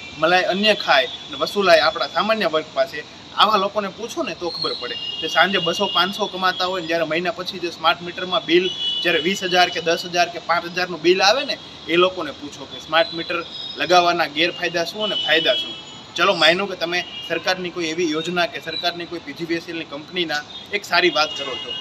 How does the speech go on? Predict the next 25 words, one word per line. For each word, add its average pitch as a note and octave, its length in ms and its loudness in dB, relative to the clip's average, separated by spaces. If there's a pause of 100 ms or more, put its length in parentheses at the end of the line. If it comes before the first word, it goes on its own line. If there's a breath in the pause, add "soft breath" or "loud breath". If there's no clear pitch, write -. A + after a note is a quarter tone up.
(220)
પણ B3 220 8 (400)
તમને G3+ 220 0
એવો G3 220 2
કોઈ G3+ 280 -2
હક G3 200 2
નથી G3 380 -4 (260)
કે E3 80 -6
તમે F#3 360 -2 (300)
આ F#3 140 8
રીતનું G3+ 440 0
પ્રેરણાદાયક E3+ 520 2
વાત - 240 6
કરી D3 160 -6
શકો. B2 360 -8
સો F#3+ 100 -2
ટકા A3 220 0
તમને F#3+ 240 -4
સાંભળવાવાળો E3+ 480 0
સાહિત્યકાર D3+ 680 0
વર્ગ C#3+ 200 -2
છે, - 240 -6
તમે G2+ 120 -2
સારું D#3+ 460 4
ગાઓ C#3+ 240 6
છો, D#3 340 -6